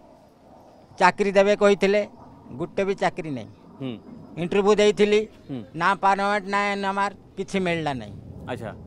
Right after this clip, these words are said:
Speaker 2: କେତେ ଜମି ଆପଣ ହରେଇଥିଲେ?
Speaker 1: ମୋର ଆଜ୍ଞା ସାତ ମାଣ ଜମି।
Speaker 2: ସାତ ମାଣ ଜମି?
Speaker 1: ଆଜ୍ଞା।
Speaker 2: ମାନେ ସାତ ମାଣ ଜମି ଆପଣଙ୍କ ଯାଇଥିଲା?
Speaker 1: ହଁ, ଆଠ ହଜାର ଲେଖାଏଁ ଏକର ଜମିର ଦାମ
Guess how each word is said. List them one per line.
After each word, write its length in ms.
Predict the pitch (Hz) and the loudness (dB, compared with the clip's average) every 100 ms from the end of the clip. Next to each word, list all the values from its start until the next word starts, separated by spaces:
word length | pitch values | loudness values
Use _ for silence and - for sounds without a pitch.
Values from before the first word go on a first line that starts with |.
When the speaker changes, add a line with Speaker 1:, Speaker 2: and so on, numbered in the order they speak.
| - - - - - | -18 -18 -16 -16 -6
Speaker 2:
କେତେ 180 | 196 254 | -4 0
ଜମି 220 | 240 233 247 | 0 0 0
ଆପଣ 180 | 233 233 | 0 0
ହରେଇଥିଲେ? 380 | 220 220 220 247 - - - - - - | 0 -2 -4 -8 -12 -18 -18 -20 -20 -14
Speaker 1:
ମୋର 180 | 160 196 | -6 -2
ଆଜ୍ଞା 260 | 214 220 220 202 185 175 170 165 - | 0 0 0 0 -4 -4 -6 -8 -8
ସାତ 180 | 165 165 | -8 -4
ମାଣ 180 | 190 180 | -2 -2
ଜମି। 280 | 156 139 107 101 - | -4 -10 -12 -18 -6
Speaker 2:
ସାତ 160 | 196 202 | -4 0
ମାଣ 160 | 254 254 | 0 0
ଜମି? 220 | 262 240 151 | -2 -4 -4
Speaker 1:
ଆଜ୍ଞା। 300 | 165 156 147 120 - - - - - - | -6 -6 -8 -10 -16 -20 -20 -20 -20 -6
Speaker 2:
ମାନେ 140 | 202 233 | -6 -4
ସାତ 220 | 180 - | -4 -2
ମାଣ 180 | 240 254 | 0 0
ଜମି 180 | 247 247 | 0 0
ଆପଣଙ୍କ 260 | 262 254 254 | 0 0 -2
ଯାଇଥିଲା? 340 | 247 233 240 | -2 2 4
Speaker 1:
ହଁ, 320 | 208 165 156 123 120 - - | 6 4 2 -4 -14 -20 -10
ଆଠ 200 | 151 175 190 | -2 -2 0
ହଜାର 280 | 196 202 202 | -2 -2 -2
ଲେଖାଏଁ 320 | 202 202 202 190 | -2 0 0 0
ଏକର 180 | 202 185 | -2 -2
ଜମିର 320 | 170 185 202 | -4 -4 -4
ଦାମ 180 | 190 | 0